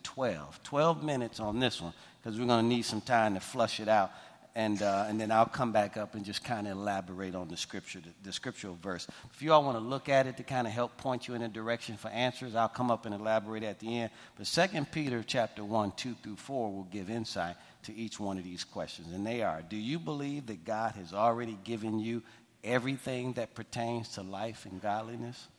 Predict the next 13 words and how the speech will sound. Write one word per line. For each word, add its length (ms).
Okay. 100
Number 300
two, 340
how 240
do 140
you 240
manifest 920
what 200
he's 240
already 480
provided 560
for 240
you? 160